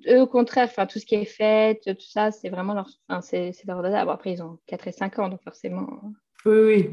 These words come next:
Speaker 2: à, à cet âge-là, ils sont toujours très réceptifs, hein, euh, à ce genre d'événement.
Speaker 1: Voilà, mais après, c'est vrai que, enfin, ils commencent un peu à reconnaître, on explique, en France, on fait ça. Bon, là, là, c'était le grand dilemme, est-ce que ça allait être les cloches ou le lapin ? Parce que, donc, en France, les cloches.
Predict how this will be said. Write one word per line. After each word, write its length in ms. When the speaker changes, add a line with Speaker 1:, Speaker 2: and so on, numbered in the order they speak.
Speaker 2:
à, 540
à 60
cet 120
âge-là, 200
ils 60
sont 120
toujours 220
très 120
réceptifs, 560
hein, 440
euh, 120
à 60
ce 120
genre 160
d'événement. 420
Speaker 1:
Voilà, 340
mais 120
après, 200
c'est 140
vrai 160
que, 140
enfin, 160
ils 260
commencent 400
un 80
peu 140
à 20
reconnaître, 500
on 140
explique, 500
en 160
France, 340
on 60
fait 160
ça. 300
Bon, 60
là, 160
là, 140
c'était 220
le 40
grand 220
dilemme, 420
est-ce 160
que 100
ça 120
allait 140
être 120
les 160
cloches 460
ou 40
le 120
lapin ? 500
Parce 160
que, 120
donc, 220
en 120
France, 360
les 120
cloches. 460